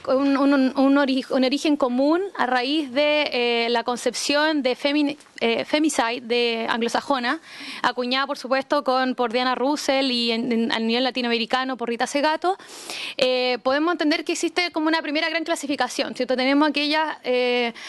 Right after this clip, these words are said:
normativas que optan por las concepciones más amplias, conceptualizaciones amplias y conceptualizaciones más restringidas. Y estas distinciones más bien tienen que ver con los hechos que abarcan y también las personas que los cometen.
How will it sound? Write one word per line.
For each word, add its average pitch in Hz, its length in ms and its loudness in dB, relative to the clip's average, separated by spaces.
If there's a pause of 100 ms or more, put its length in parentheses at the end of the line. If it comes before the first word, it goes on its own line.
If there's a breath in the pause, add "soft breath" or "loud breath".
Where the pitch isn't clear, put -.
(100)
normativas 254 500 0
que 277 160 0
optan 294 360 0
por 302 180 0
las 302 100 -2
concepciones 302 920 0
más 277 300 -2 (280)
amplias, 349 540 -2
conceptualizaciones 262 680 -2
amplias 339 320 0
y 294 80 -2
conceptualizaciones 285 680 0
más 285 140 2
restringidas. 247 640 -6 (420 loud breath)
Y 277 100 2
estas 370 200 0
distinciones 349 560 0
más 330 160 4
bien 330 160 2
tienen 330 240 2
que 302 140 0
ver 302 200 0
con 302 240 2
los 247 140 4
hechos 294 320 0
que - 100 -2
abarcan 285 440 0
y 330 40 -4
también 277 320 0
las 302 100 -2
personas 285 360 -2
que 285 100 -2
los 254 120 -2
cometen. - 420 -6